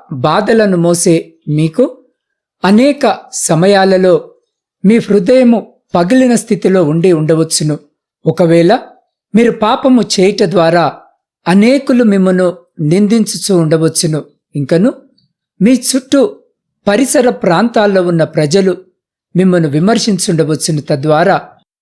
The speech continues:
మీ హృదయము పగిలిన స్థితిలో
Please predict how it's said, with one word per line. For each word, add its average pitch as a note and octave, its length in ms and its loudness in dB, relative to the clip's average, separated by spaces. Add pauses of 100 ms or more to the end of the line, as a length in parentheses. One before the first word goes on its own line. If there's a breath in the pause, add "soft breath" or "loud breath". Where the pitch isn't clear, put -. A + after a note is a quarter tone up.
(200)
మీ A3 140 2
హృదయము F#3 760 0 (360)
పగిలిన A#3+ 420 2
స్థితిలో F#3 640 -2